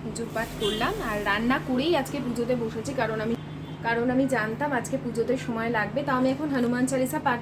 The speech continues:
করিনি, বিকেলে করব। যেহেতু, উম,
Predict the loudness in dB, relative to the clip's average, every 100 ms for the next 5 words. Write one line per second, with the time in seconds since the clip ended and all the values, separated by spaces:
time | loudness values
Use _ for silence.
0 | -2 0 2 2 2 0 0 -2 0 -2
1 | 0 -2 -4 -10 -10 -10 -10 -6 2 4
2 | 4 2 -2 0 2 4